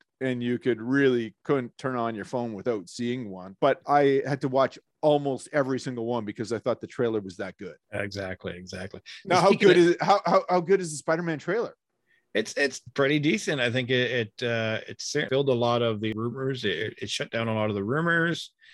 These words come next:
Speaker 2: Maybe. It certainly added a lot more questions, and there was a lot of discussion at the shop today. So, yeah, I think
Speaker 1: All
Speaker 2: it
Speaker 1: I
Speaker 2: did what
Speaker 1: want
Speaker 2: it's supposed to do.
Speaker 1: all I want is I want a lot of web slinging. I want them to be, uh,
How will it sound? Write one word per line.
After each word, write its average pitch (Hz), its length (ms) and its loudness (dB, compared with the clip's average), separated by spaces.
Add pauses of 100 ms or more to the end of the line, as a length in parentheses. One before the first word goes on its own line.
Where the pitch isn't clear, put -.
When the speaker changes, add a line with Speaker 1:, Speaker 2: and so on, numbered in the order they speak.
(600)
Speaker 2:
Maybe. 156 640 -2
It 113 180 -6
certainly 135 420 -2
added 120 320 0
a - 20 -2
lot 107 200 -2
more 123 160 -6
questions, 123 640 -6
and 104 160 -2
there 101 80 -2
was 98 140 -4
a 101 60 -2
lot 117 180 0
of 117 60 -2
discussion 110 500 -6
at 98 100 -10
the 110 80 -12
shop - 280 -4
today. 101 280 -4
So, 117 380 -4 (580)
yeah, - 120 -4
I - 40 -2
think 151 60 4
Speaker 1:
All 196 160 8
Speaker 2:
it 214 60 8
Speaker 1:
I 208 40 6
Speaker 2:
did 190 120 6
what 175 60 6
Speaker 1:
want 180 120 6
Speaker 2:
it's 175 80 -4
supposed 131 220 -4
to 151 40 -4 (120)
do. 117 80 -4 (420)
Speaker 1:
all 139 160 0
I 175 100 0
want 160 420 -2 (300)
is 127 160 -4
I 127 80 0
want 123 360 -4 (280)
a 127 40 -4
lot 127 220 2
of 120 80 2
web 120 400 2
slinging. 98 460 -14 (300)
I 120 140 2
want 123 520 -4
them 113 240 -10
to 110 80 -8
be, 110 440 -10 (240)
uh, 107 120 -6